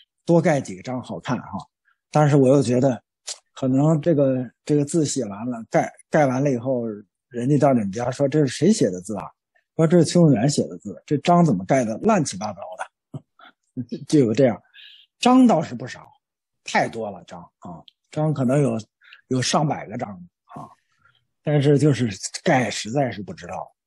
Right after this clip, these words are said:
这个盖在哪儿啊。你们要是不在乎啊，你们，你，你们要是不在乎，你们就提前跟，跟那个李金林导演说，说：“我不在乎这个章盖在什么地儿，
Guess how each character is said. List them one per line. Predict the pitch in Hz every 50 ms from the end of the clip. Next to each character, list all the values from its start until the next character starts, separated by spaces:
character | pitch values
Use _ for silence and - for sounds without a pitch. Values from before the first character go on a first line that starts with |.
| _ _ _ _ _
这 | - - 98 87
个 | - - - - - - _ _ _ _ _ _ _ _ _ _ _ _ _ _
盖 | - 143 120 107 87
在 | 80 80 71
哪 | 71
儿 | 69
啊。 | - - _ _ _ - - - - - _ _ _ _ _ _ _ _ _ _ _ _
你 | - 131 131
们 | 151 180
要 | 170 165 156
是 | 147 131
不 | 143 156
在 | 147 - 175 151 -
乎 | - - - - - - 107
啊， | 104 107 - _ _ _ _ _ _ _ _ _ _ _
你 | - 131
们， | 127 143 147 151
你， | 143 147 151 147 123 -
你 | - 156
们 | 139 160
要 | 185 190
是 | 180 156
不 | 120 156 175
在 | 156 190 156 139
乎， | 139 131 123
你 | 104 -
们 | - 123
就 | 135 139
提 | 127 - - 135
前 | 131 135 143 - 120 113
跟， | 107 123 123 120 120 127 _ _ _ _ _ _ - _ _ _ _
跟 | - 135 135 135
那 | 131 131 127 117
个 | 110 107 104
李 | 101 101 110 107
金 | 123 139 139
林 | 131 131 131
导 | 117 117 123
演 | 120 - -
说， | - - - - - - _
说 | - - 143 143 143 143 139
：“我 | 139 143 135 127
不 | 143
在 | 175 214 202 160 123
乎 | 101 113 110 - _ _ - 131
这 | - 127
个 | 123 120
章 | 107 - 131 127 127 117
盖 | 123 117 110
在 | 107 104 85
什 | 90 90
么 | 92 104
地 | 120 107
儿， | - -